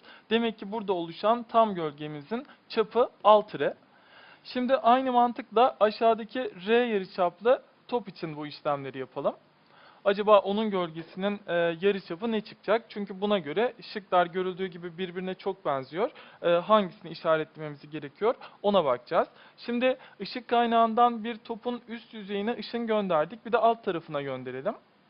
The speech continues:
Görüldüğü gibi alt tarafa giden ışından dolayı perde üzerinde bu bölge ışık alamadı. Bu arada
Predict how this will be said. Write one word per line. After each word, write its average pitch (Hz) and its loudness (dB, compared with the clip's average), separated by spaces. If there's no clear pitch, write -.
Görüldüğü 233 -2
gibi 233 0
alt 247 4
tarafa 220 0
giden 190 0
ışından 190 -2
dolayı 214 -2
perde 220 6
üzerinde 180 -4
bu 240 -4
bölge 175 -4
ışık 269 -8
alamadı. 180 0
Bu 247 6
arada 220 4